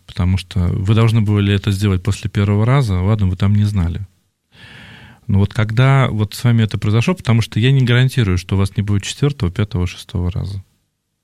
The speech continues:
А, вам нужно это обговорить, отрефлексировать, вам нужно понять,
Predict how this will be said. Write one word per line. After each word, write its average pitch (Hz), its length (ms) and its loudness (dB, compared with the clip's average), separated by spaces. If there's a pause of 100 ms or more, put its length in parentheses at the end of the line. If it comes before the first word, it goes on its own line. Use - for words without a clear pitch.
(840)
А, 87 340 2
вам 127 280 2
нужно 131 240 2
это 113 300 -2
обговорить, 110 520 0
отрефлексировать, 95 960 -4
вам 95 160 0
нужно 117 240 2
понять, 98 680 0